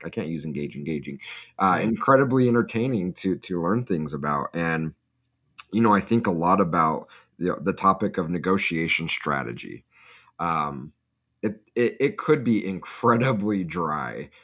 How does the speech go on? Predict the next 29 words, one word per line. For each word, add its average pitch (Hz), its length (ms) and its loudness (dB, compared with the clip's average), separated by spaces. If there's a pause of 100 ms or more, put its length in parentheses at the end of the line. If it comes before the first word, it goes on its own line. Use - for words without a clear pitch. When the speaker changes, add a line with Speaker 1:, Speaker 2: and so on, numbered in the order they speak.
(220)
Speaker 1:
Speaking 92 460 -8
of 76 80 -10
Seinfeld, 73 480 -8
which 82 160 -8 (200)
I 76 60 -8
was 65 140 -10
watching 69 420 -8
as 67 140 -12
we 71 80 -8
were 65 120 -8
queuing 71 360 -10
up 71 120 -14
this 76 200 -8
episode, 76 500 -6
there 95 120 4
was, 80 220 0
uh, 80 260 -2 (360)
the 110 140 8
episode 113 380 6
where 98 160 6
George, 85 680 0
uh, 78 220 -2
is 71 80 -4
supposed - 420 -2
to 92 120 0
give 78 200 0
a 80 80 0
presentation 78 840 -4
on 78 400 -4